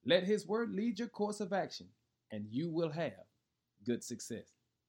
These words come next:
Did you get the game plan? It's called the law. It's called the word of God. Check it out and watch him blow your mind. Be blessed today, 'cause you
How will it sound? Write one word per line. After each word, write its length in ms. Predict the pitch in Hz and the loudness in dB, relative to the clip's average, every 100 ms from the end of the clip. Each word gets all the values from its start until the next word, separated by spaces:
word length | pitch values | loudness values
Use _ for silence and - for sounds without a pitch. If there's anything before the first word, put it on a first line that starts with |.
| _ | _
Did 120 | 101 | -12
you 60 | 104 | -2
get 200 | 120 147 | -2 -2
the 60 | 135 | -2
game 260 | 160 170 | -4 -4
plan? 340 | 165 180 165 156 _ _ _ _ - | -6 -6 -8 -12 _ _ _ _ -6
It's 160 | 131 | -6
called 340 | - 143 143 110 | -4 -2 0 0
the 60 | |
law. 340 | 107 120 123 - _ _ _ _ | -2 -2 -2 -6 _ _ _ _
It's 160 | 151 120 | -4 -2
called 240 | - 120 | 0 0
the 60 | 107 | -2
word 260 | 101 113 110 | -4 -4 -4
of 100 | 107 | -4
God. 220 | 117 87 _ _ _ _ _ - | -6 -6 _ _ _ _ _ -6
Check 280 | - 202 | -4 -2
it 80 | 196 | -2
out 220 | 202 - - _ _ _ _ | -2 -4 -12 _ _ _ _
and 140 | 98 95 | -20 -4
watch 300 | 123 117 - | -2 -2 -6
him 80 | 85 _ _ _ _ | -16 _ _ _ _
blow 160 | 95 107 | -12 -8
your 200 | 104 110 | -6 -4
mind. 340 | 110 101 85 _ _ _ _ _ _ _ | -6 -8 -12 _ _ _ _ _ _ _
Be 100 | 202 | -4
blessed 280 | 175 190 - | 0 0 -2
today, 320 | 131 110 90 - _ _ _ _ | -4 -6 -8 -14 _ _ _ _
'cause 180 | 113 | -12
you 80 | 92 | -12